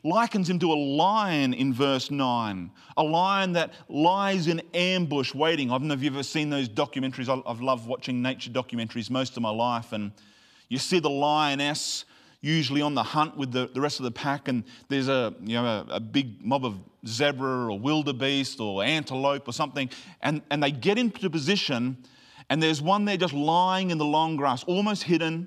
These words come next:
they can't be seen, another one pushes the, you know, the, the whole mob out, and they're all running, and they're trying to isolate the weak or the young or something, and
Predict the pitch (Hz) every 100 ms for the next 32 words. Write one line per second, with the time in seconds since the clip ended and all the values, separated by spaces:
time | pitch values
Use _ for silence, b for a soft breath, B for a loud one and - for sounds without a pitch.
0 | - 117 - 165 180 175 165 - 151 156
1 | 147 135 165 170 156 165 165 - B B
2 | _ _ _ - 233 - 202 175 135 160
3 | 147 131 B B B - 156 170 156 147
4 | 117 139 131 180 170 156 143 165 170 156
5 | 170 175 - 139 123 135 175 170 135 170
6 | 180 175 131 117 156 139 117 B B 156
7 | 170 - 160 160 165 131 101 127 143 -
8 | 143 123 110 131 147 135 - 135 127 139
9 | 135 110